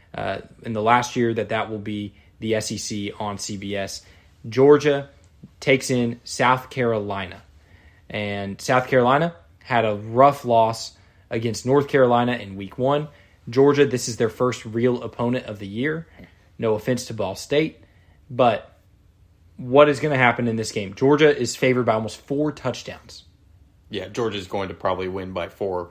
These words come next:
Speaker 2: or more touchdowns, if you ask me. South Carolina is, it's, Beamer is not doing what I think people were hoping he was gonna do and turn this program completely around and make it a powerhouse. I think Georgia is that powerhouse.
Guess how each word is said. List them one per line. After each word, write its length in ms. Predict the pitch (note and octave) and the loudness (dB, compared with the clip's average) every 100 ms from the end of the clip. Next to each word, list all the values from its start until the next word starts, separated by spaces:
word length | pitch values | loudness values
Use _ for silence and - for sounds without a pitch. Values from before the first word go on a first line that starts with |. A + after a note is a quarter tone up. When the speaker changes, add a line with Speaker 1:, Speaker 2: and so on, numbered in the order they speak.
| - | -8
Speaker 2:
or 120 | G#2+ | -8
more 220 | F#2 F2+ | -6 -6
touchdowns, 540 | F2+ F2 - F2 F#2 - | -6 -8 -10 -14 -14 -14
if 160 | - | -14
you 100 | F2+ | -10
ask 220 | F2 - G2+ | -10 -10 -10
me. 220 | F#2 F#2 - - - _ - | -12 -12 -20 -20 -20 _ -8
South 280 | - G#2+ | -4 -2
Carolina 520 | - A2 G2+ G2+ G2+ G2 | 0 0 0 0 0 -2
is, 360 | - G2 F#2 - _ _ - - - | -4 -8 -10 -18 _ _ -20 -20 -18
it's, 300 | - - - | -18 -18 -18
Beamer 560 | A#2+ A#2 A#2 A#2 A2+ | -10 -6 -6 -4 -4
is 180 | G#2+ G2+ | -6 -8
not 260 | G#2 G2+ G#2+ | -12 -12 -10
doing 440 | G#2 G#2 G2+ G2+ - _ _ _ | -8 -6 -8 -12 -18 _ _ _
what 100 | G2+ | -14
I 60 | G#2 | -10
think 200 | G#2+ F#2+ | -10 -10
people 200 | G2 G2 | -8 -8
were 60 | |
hoping 260 | F#2+ A2+ A2+ | -4 -4 -4
he 40 | |
was 100 | A2 | -8
gonna 160 | G#2+ G2+ | -8 -10
do 280 | G2 G2+ G2 | -6 -4 -4
and 120 | F#2+ | -6
turn 200 | G#2+ G2+ | -10 -10
this 120 | F#2 | -12
program 420 | - A#2 G#2+ G#2 | -6 -4 -2 -6
completely 400 | G2 G2 G#2 F#2 | -8 -8 -8 -6
around 320 | G2 G2+ G2 F#2 | -6 -4 -6 -6
and 80 | |
make 120 | F#2 F#2 | -8 -10
it 60 | |
a 40 | F2+ | -8
powerhouse. 760 | - G#2 G2+ G2+ F#2+ - - - _ _ _ _ _ _ _ | -2 -2 0 -2 -2 -6 -14 -20 _ _ _ _ _ _ _
I 80 | A2 | -10
think 200 | G#2 G#2 | -8 -8
Georgia 500 | F#2 G2+ G2+ G2+ F#2 - _ _ | -4 -4 -4 -8 -12 -18 _ _
is 300 | G#2 B2+ A#2+ | -4 -4 -2
that 200 | B2+ A#2 | -2 0
powerhouse. 800 | B2+ G#2+ G#2+ A2 G2+ G2 - - | 0 2 2 2 0 0 -6 -16